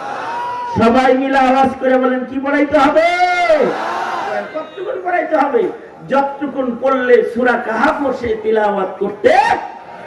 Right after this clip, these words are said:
পারে। যা করবেন, নেককার বিবি লাগবে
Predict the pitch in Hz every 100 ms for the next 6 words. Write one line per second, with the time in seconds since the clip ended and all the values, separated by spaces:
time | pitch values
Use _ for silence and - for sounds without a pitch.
0 | - - - 127 123 - - _ - -
1 | - - - - - - - - 147 208
2 | 220 240 240 240 - - - - 196 262
3 | 294 359 - 294 294 262 208 156